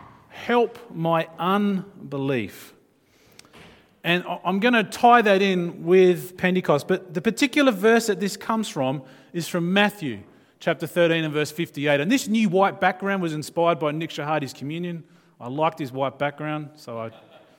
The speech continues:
changed my ways. Um, and so, this is Jesus, he did only a few miracles. How many miracles? A few. A few miracles.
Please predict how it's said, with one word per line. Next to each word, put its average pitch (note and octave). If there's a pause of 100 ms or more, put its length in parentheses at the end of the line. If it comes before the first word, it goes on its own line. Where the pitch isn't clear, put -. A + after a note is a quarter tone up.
(140)
changed C#3+
my A#2+
ways. C3+ (440)
Um, F#3 (1080)
and G#3
so, A#3 (180)
this E3
is F#3
Jesus, F3+
he A#3
did A#3 (120)
only B3 (320)
a G#3
few A3+ (160)
miracles. D#3
How F#3+
many A#3+
miracles? C4+ (500)
A F3
few. C3
A E3
few G#3+
miracles. A#2+